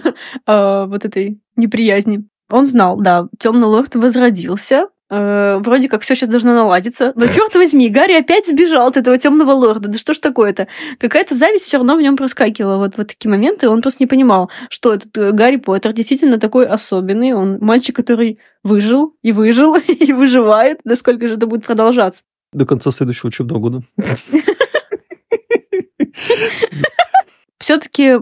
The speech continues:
Speaker 1: поймали, э, ребят с отряда Дамблдора некоторых, п-, приперли их к стене. Это было после случая, когда их поймали, а, они пытались связаться с Сириусом.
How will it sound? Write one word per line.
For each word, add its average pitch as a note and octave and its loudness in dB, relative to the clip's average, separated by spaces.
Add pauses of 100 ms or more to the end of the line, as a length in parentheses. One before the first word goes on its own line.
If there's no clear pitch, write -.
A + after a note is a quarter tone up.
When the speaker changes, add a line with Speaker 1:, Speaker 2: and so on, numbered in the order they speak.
Speaker 1:
поймали, A#3+ 2
э, F3+ -6
ребят G3+ 0
с - -12
отряда G3 -4
Дамблдора A3+ 0
некоторых, F#3+ -2 (300)
п-, G3+ 2
приперли A3+ 2
их G#3+ -2
к - -10
стене. B3 2 (460)
Это B3+ 0
было A#3+ 4
после G#3 -4
случая, C4+ 0
когда G3 -2
их G3 -4
поймали, B3+ 2 (160)
а, F#3 -4
они G#3 2
пытались G#3+ 0
связаться F#3+ -2
с - -6
Сириусом. F#3+ -2